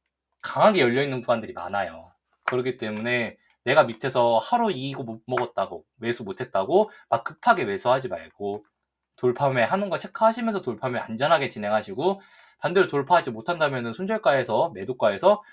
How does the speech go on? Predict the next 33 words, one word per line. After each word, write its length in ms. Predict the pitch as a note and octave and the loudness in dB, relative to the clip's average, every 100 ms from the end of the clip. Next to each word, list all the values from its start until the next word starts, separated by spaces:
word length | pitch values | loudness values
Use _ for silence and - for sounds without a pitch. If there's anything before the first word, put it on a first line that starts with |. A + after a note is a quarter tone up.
| _ | _
매도하면서 480 | B2+ C3+ D#3+ E3+ C3+ | 0 2 0 -2 -8
다시 220 | - A2 | -8 -6
한 60 | C3 | -6
번 100 | G#2 | -8
더 60 | |
비중 220 | - G2+ F#2+ | -12 -14 -16
축소하셔야 500 | - C3+ B2+ C#3+ A2+ | 0 4 4 2 -2
되고요. 380 | F2+ - - - _ _ | -6 -14 -20 -20 _ _
자, 100 | - | -2
매도가에서 520 | A#2 C#3+ F#3+ F3+ F3 B2 | 0 2 2 2 2 -2
비중 180 | C3 | -8
축소하지 380 | C#3 - D3 C#3+ | -10 -2 0 0
못했을 560 | F#2+ A2+ F#3+ F#3 D3 C#3 | -6 -4 -4 -4 -6 0
때 260 | G3+ A3+ - _ | 0 0 -6 _
하락이 400 | - G#3+ G#3 E3 | 4 8 8 4
추진하는 400 | - E3 E3 E3 | -6 -4 -2 -2
게 80 | B2 | -4
어느 160 | G#2 C3+ | -4 -4
정도 220 | E3 C3+ | -4 2
나오는지는 840 | G2+ G#2 G#2 G2 F#2+ G2 G2+ F#2 - _ _ | 2 2 -2 -10 -8 -8 -8 -10 -14 _ _
이미 580 | - C3 C3 C3+ B2+ - _ _ _ - | -6 -2 0 0 -2 -6 _ _ _ 0
긴 220 | F3+ F3 | 4 6
하락장을 480 | E3+ G3+ - D#3+ D3 | 8 6 6 2 2
통해서 300 | D3 C3+ A#2 | -6 -6 -4
배웠기 360 | - C#3+ C3+ - | 0 -2 -2 -6
때문에 560 | G#2 F2 F#2 G#2 G2+ _ _ - | -8 -8 -8 -8 -10 _ _ -20
우리가 420 | F#2 - A2 A#2 | -10 2 2 2
이 120 | F#2+ G2+ | -4 -8
역시도 500 | F#2 - G#2 A#2 C#3 | -8 -10 -6 -6 -6
조심해야 360 | G2+ - G#2 | -10 -8 -8
된다 280 | F#2 F#2 C#3+ | -4 4 4
말씀드리고 540 | A2 - F#2 - G2+ | 4 -2 -10 -10 -10
있습니다. 460 | F#2 - F2 F#2 F2+ | -10 -14 -20 -20 -20